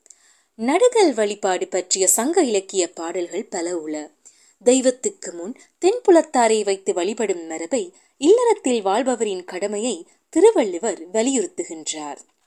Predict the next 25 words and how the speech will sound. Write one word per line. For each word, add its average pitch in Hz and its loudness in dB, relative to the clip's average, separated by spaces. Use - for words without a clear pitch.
"தேவர் 349 4
கரசு 226 0
நிலை 196 0
வேண்டியதில்லை, 175 -4
அவர் 269 2
தின்னும் 302 2
சுவையமுது 202 -2
வேண்டியதில்லை, 170 -6
சாவில் 202 2
தமிழ் 294 2
படித்துச் 294 2
சாக 185 0
வேண்டும், 165 -6
என்றன் 233 0
சாம்பல் 226 2
தமிழ் 294 4
மணந்து 269 2
வேக 202 0
வேண்டும், 160 -10
பாடையிலே 320 6
படுத்து 214 -6
உரை 196 -2
சுற்றும் 196 -10
போதும் 202 -4
அங்கு 262 0